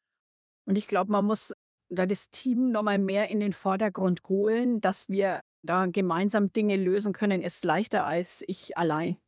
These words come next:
Und dazu braucht's Offenheit und Vertrauensbasis und eben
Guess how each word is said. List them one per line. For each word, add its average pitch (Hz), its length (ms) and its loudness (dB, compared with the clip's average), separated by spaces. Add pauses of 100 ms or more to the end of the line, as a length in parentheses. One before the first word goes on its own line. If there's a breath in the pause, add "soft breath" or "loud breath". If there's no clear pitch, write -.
(180)
Und 175 120 0
dazu 180 260 0
braucht's 185 420 0
Offenheit 190 720 0
und 190 180 0
Vertrauensbasis 190 1300 0 (200)
und 196 300 -2 (100)
eben 190 300 0